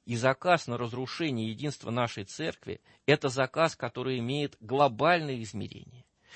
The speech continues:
Это не просто борьба за юрисдикцию, это борьба за разрушение единственной мощной православной силы в мире.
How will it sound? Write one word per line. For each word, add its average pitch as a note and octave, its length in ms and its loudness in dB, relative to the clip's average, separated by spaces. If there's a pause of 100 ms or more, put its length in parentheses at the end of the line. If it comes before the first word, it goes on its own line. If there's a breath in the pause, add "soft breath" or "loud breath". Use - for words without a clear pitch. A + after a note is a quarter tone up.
Это E3 240 6
не G3+ 120 4
просто F#3 500 0
борьба F3 420 4
за C#3+ 140 -8
юрисдикцию, C3 800 -6
это C#3 160 0
борьба D3 640 4 (160 soft breath)
за D#3+ 160 2
разрушение D#3 840 0
единственной A#2+ 920 -6
мощной D3 600 2
православной B2 760 2
силы A2 360 -8
в G2+ 80 -10
мире. G2+ 300 -6